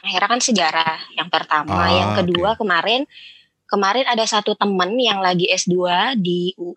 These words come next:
Speaker 1: I, terus dia ngambil tesis tentang perubahan sosial masyarakat pesisir di Wakatobi. Nah, jadi kita ngobrol banyak kan tentang buku ini, karena saya juga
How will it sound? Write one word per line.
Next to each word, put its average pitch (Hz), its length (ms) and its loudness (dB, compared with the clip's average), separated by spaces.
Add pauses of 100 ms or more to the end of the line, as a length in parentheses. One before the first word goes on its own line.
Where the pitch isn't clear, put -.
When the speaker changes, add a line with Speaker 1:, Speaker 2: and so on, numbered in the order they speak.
Speaker 1:
I, 240 320 0
terus 214 480 0
dia 190 160 2
ngambil 202 400 0
tesis 180 400 0
tentang 190 560 0
perubahan 196 400 2
sosial 190 400 0
masyarakat 180 480 0
pesisir 196 480 0
di 196 80 4
Wakatobi. 175 960 0
Nah, 175 240 0
jadi 185 480 0 (240)
kita 226 320 0
ngobrol 196 400 2
banyak 190 400 0
kan 175 240 0
tentang 170 320 0
buku 170 240 -2
ini, 165 400 -2
karena 180 400 0
saya 226 240 0
juga 180 400 2